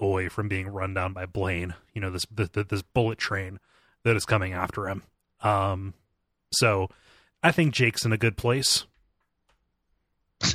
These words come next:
Speaker 2: Yeah. Uh, ab-, absolutely. Uh, I, I find it really interesting that part of this dream, w-, the way he, like, the bu-, the train is coming down and Oi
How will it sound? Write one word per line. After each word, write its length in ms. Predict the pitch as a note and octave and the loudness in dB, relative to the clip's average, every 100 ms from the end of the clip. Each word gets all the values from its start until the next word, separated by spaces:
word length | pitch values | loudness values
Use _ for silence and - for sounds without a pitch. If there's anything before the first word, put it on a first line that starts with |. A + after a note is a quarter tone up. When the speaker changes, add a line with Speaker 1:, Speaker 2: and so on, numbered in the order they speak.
| - _ - - - | -4 _ 0 0 0
Speaker 2:
Yeah. 540 | D3 E3+ - C#3 A2+ - - D#3 D3+ - - - | 0 0 2 2 2 -2 -10 -8 -10 -14 -20 -2
Uh, 420 | - C3+ B2 A#2 A2 | 4 6 6 4 2
ab-, 140 | D#3 D#3 | 0 2
absolutely. 600 | D3 D#3 B2 A#2+ B2 G#2+ - | 2 2 0 0 0 -2 0
Uh, 160 | A#2+ A#2 | 2 2
I, 100 | G#2 - _ _ _ - | 2 0 _ _ _ -4
I 40 | B2+ | 4
find 180 | F3 | 4
it 80 | F3 | 6
really 180 | C#3+ B2+ | 4 4
interesting 380 | A#2+ B2 C3 A2+ | 2 2 2 2
that 260 | G#2+ G#2+ G#2 _ - | 0 -2 -6 _ -14
part 200 | - A#2+ | 2 4
of 60 | A2+ | 4
this 140 | A#2 | 0
dream, 280 | - A2+ A2+ | 0 0 0
w-, 180 | - A#2 - | -2 -6 -2
the 60 | |
way 160 | A#2 A#2 | 4 4
he, 240 | A#2+ A2 - _ _ _ - | 4 2 -4 _ _ _ -2
like, 160 | A#2+ A2+ | -2 2
the 80 | A2+ | 2
bu-, 140 | A2+ C3+ | 4 6
the 100 | B2+ | 6
train 300 | - C#3+ C3 | 6 6 4
is 100 | A#2 | 2
coming 240 | B2 A2+ | 0 2
down 180 | A#2 A2 | 4 2
and 400 | G#2+ G#2+ G#2+ G2+ - | 0 -2 -2 -2 2
Oi 300 | A2+ A2 | 4 4